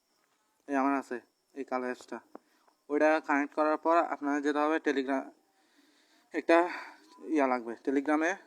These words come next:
চ্যানেল লিংক লাগবে। অ্যাপসটা ইনস্টল করার পর টেলিগ্রামে চ্যানেল লিংক লাগবে। আমি লিঙ্কটা, উম, কমেন্ট বক্সে দিয়ে দিব। এই ট্যাক্স টিপস গো, ওইটাতে যাওয়ার পর, ওইটাতে যাওয়ার পর আপনারা কা-,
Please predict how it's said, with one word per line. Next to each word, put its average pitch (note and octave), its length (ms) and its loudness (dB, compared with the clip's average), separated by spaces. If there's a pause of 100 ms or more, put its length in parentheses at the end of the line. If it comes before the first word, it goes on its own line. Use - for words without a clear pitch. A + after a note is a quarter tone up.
(140)
চ্যানেল C#3+ 320 -2
লিংক C#3 260 0
লাগবে। A#2+ 280 -4 (380)
অ্যাপসটা - 320 -8
ইনস্টল C#3+ 360 -2
করার D3+ 260 -2
পর F3+ 220 0 (120)
টেলিগ্রামে C#3 380 -2
চ্যানেল C#3 320 -2
লিংক B2+ 260 -4
লাগবে। A#2 260 -10 (520)
আমি D3 160 2
লিঙ্কটা, D3+ 340 4 (260)
উম, D#3 320 -12 (520)
কমেন্ট C#3 260 0
বক্সে D#3 220 0
দিয়ে D3+ 160 2
দিব। C3+ 160 -2 (540)
এই C3+ 180 -4 (520)
ট্যাক্স D3 260 0
টিপস - 320 -2
গো, B2+ 180 -4 (720)
ওইটাতে D3 320 0
যাওয়ার C#3+ 280 6
পর, E3+ 300 2 (1500)
ওইটাতে C#3+ 280 -2
যাওয়ার C#3+ 220 2
পর D#3+ 220 0
আপনারা C#3+ 300 0
কা-, D3 320 -6